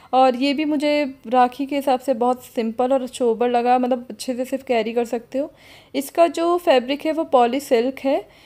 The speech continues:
इसमें जो आगे फ्रंट में डिज़ाइन दिया हुआ है पूरे कुर्ते पे, वो फॉयल प्रिंट वाला डिज़ाइन दिया हुआ है। बैक में बिल्कुल सिंपल है, बैक में कोई डिज़ाइन नहीं है। नीचे का जो ट्राउज़र है आप देख सकते हो वो भी बिल्कुल सिंपल है, पिंक कलर का,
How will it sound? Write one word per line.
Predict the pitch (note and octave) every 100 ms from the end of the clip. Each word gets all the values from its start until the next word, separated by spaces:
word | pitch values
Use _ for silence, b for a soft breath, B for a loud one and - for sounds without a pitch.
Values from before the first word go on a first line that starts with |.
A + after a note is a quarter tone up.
| B -
इसमें | C4+ - D4+ D#4
जो | D4+
आगे | D#4 C4+ D4+
फ्रंट | - B3+ A#3+ B3+
में | C#4+
डिज़ाइन | B3 G#3 A3 A#3 B3+
दिया | C4+
हुआ | B3+ B3
है |
पूरे | B3+ B3+
कुर्ते | B3 A#3+ A3+ B3
पे, | A#3+ C4+
वो | C#4+
फॉयल | C#4+ A#3+ A3
प्रिंट | A3+ C4 B3
वाला | A#3+ A#3+
डिज़ाइन | A3+ A3+ G#3+ A3
दिया | A3+
हुआ | A3 A#3
है। | D#4+ B B B -
बैक | G3+ A#3+ A#3+ A#3+
में | C4 C4+ C#4
बिल्कुल | B3+ B3 C4+
सिंपल | C4+ A3+ A#3+ A#3+
है, |
बैक | A#3+ A3+ A3+
में | B3
कोई | A#3
डिज़ाइन | A3+ A3+ A3 G#3+
नहीं | A3+ A#3
है। | C4 D4 B B B
नीचे | B3+ C#4 C4+ D#4+
का | D#4+
जो | D#4+ D#4+ D#4+
ट्राउज़र | D#4+ C#4 B3 B3+ C#4+
है | C#4+
आप |
देख | B3+ C4
सकते | C4 B3+ D4
हो |
वो | C4
भी | B3
बिल्कुल | B3+ B3+ C4+
सिंपल | C4+ A3+ A3+ B3+ B3+
है, | F4 - -
पिंक | B3
कलर | A#3+ A#3+ A#3+
का, | A#3+